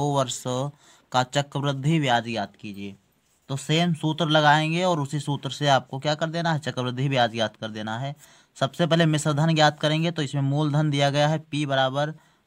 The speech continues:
बारह सौ पचास रुपये और दर दी गई है आर बराबर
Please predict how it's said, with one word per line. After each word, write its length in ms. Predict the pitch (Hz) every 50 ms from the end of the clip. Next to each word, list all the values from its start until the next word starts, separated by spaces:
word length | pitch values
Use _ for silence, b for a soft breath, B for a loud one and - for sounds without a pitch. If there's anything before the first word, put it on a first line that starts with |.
| b -
बारह 440 | 113 110 120 120 123 127 135 143 147
सौ 180 | 143 - 156 147
पचास 420 | - 139 - 123 113 110 110 -
रुपये 400 | 110 107 - - 107 101 98 101 - _ _ _ b b b b b b b b b _ -
और 380 | 117 123 131 135 135 127 - _ _ - 123
दर 260 | 123 117 139 151 156 151
दी 220 | 143 156 156 156
गई 200 | 151 151 151 151 147
है 200 | 151 160 170 170 - -
आर 260 | 127 131 131 131 135 131
बराबर 480 | 135 135 135 131 131 143 151 156 165